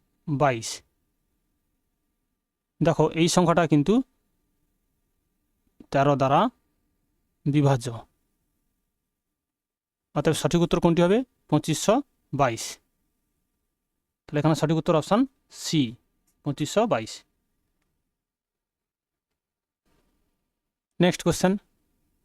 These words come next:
চার অঙ্কের কোন বৃহত্তম সংখ্যাকে পনেরো, আঠারো, একুশ ও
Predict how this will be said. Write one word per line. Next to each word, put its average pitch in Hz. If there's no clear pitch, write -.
চার 165
অঙ্কের 185
কোন 180
বৃহত্তম 180
সংখ্যাকে 156
পনেরো, 175
আঠারো, 170
একুশ 151
ও -